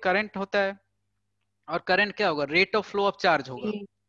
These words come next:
Speaker 1: तो rate of flow of charge को मैं करंट बोल
Speaker 2: हाँ।
Speaker 1: दूंगी और already बोल रहा है कि number of electrons per second की बात कर रहा है।
Speaker 2: आसान था ये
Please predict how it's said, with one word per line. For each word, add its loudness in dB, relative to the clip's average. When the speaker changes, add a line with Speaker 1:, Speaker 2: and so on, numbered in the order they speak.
Speaker 1:
तो 0
rate -2
of -2
flow 0
of -14
charge -2
को -16
मैं -6
करंट -2
बोल 4
Speaker 2:
हाँ। 4
Speaker 1:
दूंगी 0
और -2
already 2
बोल 4
रहा 4
है 0
कि -6
number -2
of -4
electrons -4
per -2
second -8
की -12
बात 0
कर -4
रहा -2
है। -10
Speaker 2:
आसान 2
था 2
ये 6